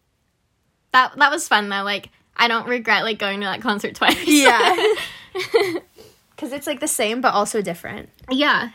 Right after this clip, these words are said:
Speaker 2: And then
Speaker 1: Yeah.
Speaker 2: you can, like, um, experience it one night and then decide, like, um,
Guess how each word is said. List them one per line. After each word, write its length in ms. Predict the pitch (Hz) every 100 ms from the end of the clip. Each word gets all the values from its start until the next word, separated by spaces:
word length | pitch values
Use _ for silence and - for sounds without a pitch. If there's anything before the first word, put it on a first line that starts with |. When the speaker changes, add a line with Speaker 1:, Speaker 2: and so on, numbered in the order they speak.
| -
Speaker 2:
And 140 | 247
then 80 | 254
Speaker 1:
Yeah. 40 |
Speaker 2:
you 40 | 254
can, 160 | -
like, 220 | 254 226 - - - -
um, 520 | - 202 185 175 208 - _ _ -
experience 420 | 208 - 220 226
it 80 | 190
one 140 | 202
night 240 | 196 233 -
and 120 | 220
then 160 | 202 202
decide, 420 | 196 196 175 180
like, 260 | 170 - _ _
um, 340 | - - -